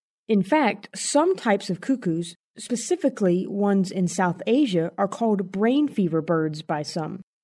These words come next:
because their calls going on and on through the hot nights were reported to drive British colonialists mad. Now, this saying didn't show up in America until the early nineteen hundreds, but the idea behind it goes all the way back to the fourth century.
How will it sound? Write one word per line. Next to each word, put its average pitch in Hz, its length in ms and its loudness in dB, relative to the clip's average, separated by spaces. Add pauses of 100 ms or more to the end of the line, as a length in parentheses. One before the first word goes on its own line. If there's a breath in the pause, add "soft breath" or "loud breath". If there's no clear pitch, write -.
(160)
because 202 260 0
their 202 140 4
calls 254 440 2
going 220 320 2
on 226 300 2
and 240 120 4
on 180 280 2
through 208 140 0
the 185 200 -2
hot 190 140 0
nights 233 460 -2
were 214 160 0
reported 196 640 0
to 208 100 -2
drive 175 460 0
British 226 320 2
colonialists 214 1000 0
mad. 202 460 -2 (840)
Now, 220 320 2
this 285 280 2
saying 302 320 4
didn't 208 260 -2
show 220 160 4
up 202 140 2
in 180 80 2
America 202 480 4
until 185 320 -2
the 185 160 2
early 202 260 4
nineteen 170 400 -2
hundreds, 170 720 -2
but 214 380 2
the 196 120 4
idea 185 380 4
behind 180 420 0
it - 140 -2
goes 175 220 0 (100)
all 247 300 6
the 254 80 8
way 233 160 6
back 170 400 -2
to 214 100 -4
the 202 80 0
fourth 165 320 -2
century. 185 540 -4